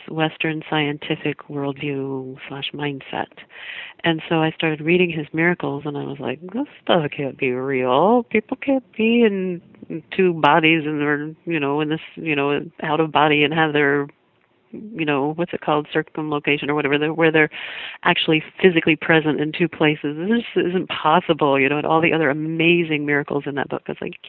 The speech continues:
can't do that." And then I realized, "Oh, but I'm insulting him by not believing his truth. I need to do the multicultural move of respecting another human being for speaking truth, even though it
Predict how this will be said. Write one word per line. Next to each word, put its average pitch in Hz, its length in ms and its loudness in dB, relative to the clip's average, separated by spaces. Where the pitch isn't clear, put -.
can't 392 180 -8
do 370 300 6
that." 185 240 6
And 196 120 -2
then 214 100 4
I 226 40 8
realized, 185 560 0
"Oh, 185 540 -4
but 180 140 -10
I'm 175 200 -4
insulting 208 680 2
him 151 460 0
by 165 260 2
not 170 240 -2
believing 160 480 0
his 170 180 -4
truth. 208 380 4
I 175 120 0
need 180 200 6
to 208 80 6
do 202 180 2
the 180 100 2
multicultural 160 1400 2
move 156 520 0
of 160 200 2
respecting 160 720 -2
another 190 320 4
human 202 320 2
being 175 380 2
for 160 220 0
speaking 160 680 -2
truth, 147 400 2
even 156 340 -4
though 156 200 0
it - 120 -2